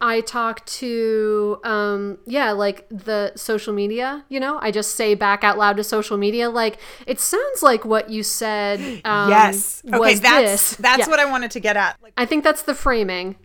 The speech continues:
Speaker 2: Me
Speaker 1: Is
Speaker 2: too.
Speaker 1: you just, you just reflect back to them like, "It sounds like you said this. Did you mean to say that?" Or like, well,
Speaker 2: Right.
Speaker 1: it doesn't
Speaker 2: It
Speaker 1: matter
Speaker 2: sounds
Speaker 1: if
Speaker 2: like
Speaker 1: they meant
Speaker 2: you're
Speaker 1: to say it, but it's like
Speaker 2: insinuating that, yeah.
Speaker 1: that all Jewish people have, um, some shared quality.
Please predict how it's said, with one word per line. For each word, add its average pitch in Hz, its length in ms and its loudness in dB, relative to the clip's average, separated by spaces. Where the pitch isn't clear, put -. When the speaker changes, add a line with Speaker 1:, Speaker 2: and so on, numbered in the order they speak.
Speaker 2:
Me 226 120 0
Speaker 1:
Is 208 40 -6
Speaker 2:
too. - 40 0
Speaker 1:
you 277 60 0
just, 339 180 -2
you 302 80 4
just 320 140 0
reflect 302 340 0
back 294 160 2
to 302 80 -6
them 269 100 0
like, 262 260 0
"It 220 140 -6
sounds 554 380 -2
like 320 180 0
you 233 80 -4
said 220 240 -2
this. 240 220 0
Did 214 160 -10
you 330 100 0
mean 440 160 2
to 370 80 0
say 302 200 -2
that?" 302 120 -2
Or 233 80 2
like, 220 160 2
well, 254 140 2
Speaker 2:
Right. 254 60 8
Speaker 1:
it - 40 4
doesn't 269 160 2
Speaker 2:
It 226 40 0
Speaker 1:
matter 233 200 6
Speaker 2:
sounds 202 60 2
Speaker 1:
if - 60 2
Speaker 2:
like 214 80 2
Speaker 1:
they 208 40 0
meant 226 120 4
Speaker 2:
you're 440 80 2
Speaker 1:
to 202 40 -4
say 185 200 -2
it, 277 100 0
but 214 80 2
it's 208 180 0
like 214 160 2
Speaker 2:
insinuating 202 760 -2
that, 190 720 -2
yeah. 196 240 -2
Speaker 1:
that 170 180 -8
all 247 300 4
Jewish 262 520 -6
people 202 840 -4
have, 214 760 -2
um, 190 560 -4
some 226 340 0
shared 220 400 -2
quality. 220 240 0